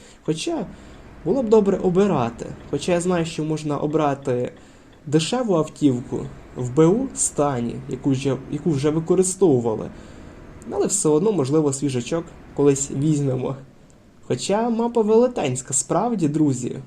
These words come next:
справді вражають мене саме масштаби цієї мапи. І не дивно, тому що Казахстан — це доволі видовжена країна. Як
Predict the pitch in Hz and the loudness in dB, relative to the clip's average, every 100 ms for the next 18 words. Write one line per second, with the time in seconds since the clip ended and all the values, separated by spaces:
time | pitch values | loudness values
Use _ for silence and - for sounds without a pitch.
0 | - - - 165 185 185 175 175 156 165 | -14 -12 -4 -2 0 0 0 2 2 0
1 | 165 165 147 147 151 - 139 143 143 139 | 0 0 -2 -2 -2 -2 -4 -4 -4 -4
2 | 139 - - - - 127 160 160 - 165 | -6 -12 -20 -14 -4 -2 -2 -4 -2 -2
3 | 123 127 120 - 127 139 151 160 123 117 | 0 -2 -2 0 0 0 0 0 -2 -4
4 | 101 - 139 135 135 131 151 165 254 294 | -10 -2 0 2 2 2 2 4 4 2
5 | 208 135 135 131 - 135 139 139 151 - | -2 -2 -2 -2 -6 -6 -2 -2 -4 -4
6 | 180 254 233 156 143 135 175 202 156 151 | -4 -4 -2 -2 -2 -2 0 2 2 -2
7 | - - - 113 113 165 202 180 160 160 | -12 -20 -14 -10 0 2 4 2 0 0
8 | 147 139 - - - - - - 127 147 | -2 -4 -10 -20 -20 -20 -12 -4 2 2
9 | 143 165 135 117 95 - - - - - | 2 4 4 2 -4 -10 -20 -20 -20 -20
10 | - - 127 180 | -14 -4 0 2